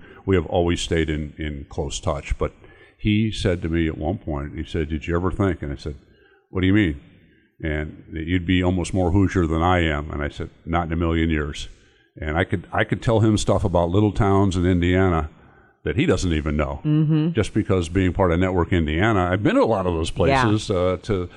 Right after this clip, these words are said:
Speaker 1: some of those affiliates there. And 'cause I always pick up on the good stories that exist there too. You know, he remem-, I remember being in Huntington early on and driving through the town of Bippus, and he proceeds to tell me, "Well, that's the home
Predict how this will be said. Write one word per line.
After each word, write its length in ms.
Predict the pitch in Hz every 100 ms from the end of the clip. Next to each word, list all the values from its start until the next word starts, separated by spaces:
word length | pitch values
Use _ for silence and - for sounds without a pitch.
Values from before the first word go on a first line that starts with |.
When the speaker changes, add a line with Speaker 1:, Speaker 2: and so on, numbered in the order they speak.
| -
Speaker 1:
some 160 | 110 104
of 80 |
those 220 | 101 90 85
affiliates 580 | - 131 113 90 82
there. 320 | 80 73 87 95
And 100 | - - - _
'cause 180 | 202 - - -
I 60 | 120
always 240 | 160 143 -
pick 220 | 131 117
up 140 | 98
on 140 | 90 80
the 60 |
good 200 | 78 85
stories 520 | - 92 80 73 76 78
that 120 | 73
exist 420 | 76 82 80 -
there 160 | 76 76
too. 320 | - 90 71
You 100 | 76
know, 100 | 71
he 120 | 101
remem-, 560 | 87 80 - 82 82 82 - - - -
I 40 |
remember 540 | 87 87 95 90 82
being 380 | 78 82 95 85
in 120 | 78
Huntington 640 | 78 98 95 82 82 80 82
early 300 | 92 85 82
on 300 | 82 87 82
and 160 | 76 69 - - -
driving 300 | 90 101 101
through 120 | 92
the 80 | 80
town 300 | - 98 90
of 160 | 69 69
Bippus, 480 | 101 - - - - _ _ _
and 120 | 82 80
he 40 |
proceeds 440 | 78 82 101 92 -
to 80 |
tell 300 | - - 90
me, 160 | 85 78
"Well, 140 | 80 87
that's 240 | 165 -
the 120 | -
home 440 | 69 92 95 95